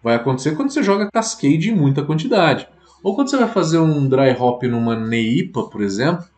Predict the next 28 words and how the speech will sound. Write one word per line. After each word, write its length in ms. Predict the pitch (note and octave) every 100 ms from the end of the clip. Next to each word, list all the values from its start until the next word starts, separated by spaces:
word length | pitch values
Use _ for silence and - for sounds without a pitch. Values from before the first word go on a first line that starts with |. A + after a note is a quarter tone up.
| _ _ _ _
uma 100 | G#2
New 220 | G#2 G#2
England, 520 | C3 F3+ B2+ G#2+ F#2+ - _ _ _
e 60 | B2+
você 260 | E3+ -
usa 400 | G3+ G3+ C4 C4+
quinze 460 | - A3+ A#3 C4+ A#3
gramas 340 | D#3+ D#3 D3
por 180 | C#3+ D#3+
litro. 300 | D3+ C#3 - _ _ _ _ _ _ _ _ _ _ -
Aí 240 | B2+ G#2
vai 140 | G#2
dar. 360 | C#3+ C#3 - - _ _ _ _ _ _ _ _ _ _ _ _ _ _ _ _ _ _ _ _ _ _
E 80 | -
se 120 | F#3+
eu 80 | G3+
quiser 260 | G3+ E3+ C#3+
fazer 260 | C#3+ B2
essa 160 | B2+ B2+
mesma 300 | A#2+ A#2+ A#2+
neipa 300 | A#2+ A#2 A#2
sem 240 | - B2
ter 120 | A#2 A#2
gramíneo, 640 | B2+ B2+ B2+ C#3+ C4 - _ _ _ _ _ _ _ _ _
uso 280 | - G3 G#3+
o 60 | C#4
Cryo 380 | C3 A2+ G#2+ A#2+
Hop. 380 | D#3 C#4 D4